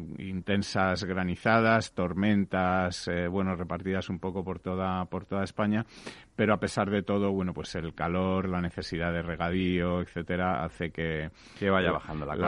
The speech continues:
Speaker 2: cosa.
Speaker 1: cantidad de agua embalsada vaya, vaya descendiendo. Eh, ha descendido esta semana en trescientos catorce hectómetros cúbicos, que es un cero coma cincuenta y seis por ciento del agua embalsada.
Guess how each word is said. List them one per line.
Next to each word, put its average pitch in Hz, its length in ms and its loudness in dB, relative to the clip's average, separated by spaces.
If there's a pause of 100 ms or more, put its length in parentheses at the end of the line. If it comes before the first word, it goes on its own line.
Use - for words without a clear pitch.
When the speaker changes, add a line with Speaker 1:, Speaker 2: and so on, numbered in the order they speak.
Speaker 2:
cosa. 82 100 0
Speaker 1:
cantidad 85 480 -2
de 87 60 0
agua 85 240 0
embalsada 87 520 -2
vaya, 87 560 0
vaya 90 320 -2
descendiendo. 139 800 2 (420)
Eh, 92 640 0 (240)
ha 107 120 0
descendido 101 560 0
esta 92 200 -2
semana 104 340 0
en 98 80 0
trescientos 92 540 -6
catorce 87 400 -6
hectómetros 85 500 -8
cúbicos, 113 480 -2
que 87 80 -8
es - 80 -10
un 82 140 -8
cero 82 300 -8
coma 80 180 -8
cincuenta 80 360 -8
y 67 40 -10
seis - 180 -14
por 76 180 -10
ciento 80 340 -6
del 78 180 -6
agua 80 260 -6
embalsada. 110 680 0